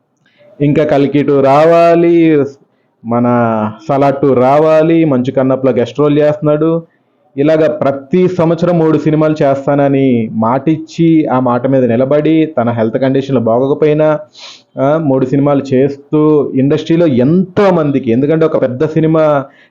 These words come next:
షూట్ జరుగుతుందంటే కొన్ని వందల వేల మందికి పని దొరికిద్ది, ఆ పని కల్పిస్తున్నాడు.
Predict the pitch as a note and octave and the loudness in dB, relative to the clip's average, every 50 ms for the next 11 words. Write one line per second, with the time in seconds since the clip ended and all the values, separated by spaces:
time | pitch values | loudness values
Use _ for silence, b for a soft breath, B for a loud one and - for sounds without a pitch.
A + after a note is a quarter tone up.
0 | _ _ - - D3 D3+ D3+ D3 D#3+ D3+ D#3 D#3 D#3 D#3 D3+ D3 D3 D3 D#3 D#3 | _ _ -6 -2 -2 -2 0 0 0 0 0 0 0 0 0 0 0 0 -2 -2
1 | - C#3+ B2 B2 B2+ B2 A#2 A2+ B2+ C#3 D#3 D#3+ E3 E3 D#3+ D3 C3 C3+ D3 D3+ | -2 -2 0 0 2 2 2 0 0 0 0 0 2 2 2 2 2 2 2 2
2 | E3 D#3+ D#3 D#3 D#3 D3+ D3 D3 D3 D3 - C#3 C3 C3+ C3+ C3+ C3 C3 B2+ C3 | 2 2 0 0 0 -2 -2 -2 -4 -2 -2 -2 -2 0 0 0 -2 0 -2 -4
3 | A2+ G#2 G#2+ G#2 - - A#2+ A#2+ A#2+ C3 B2+ D3 C3+ D#3 C#3 C#3 C#3 C#3+ C3 - | -4 -4 -6 -6 -4 -4 -4 -4 -2 -2 -2 -2 0 0 0 0 0 -2 -6 -4
4 | - C3+ A2 G#2 G2+ G2 - | -4 -4 -4 -4 -4 -6 -8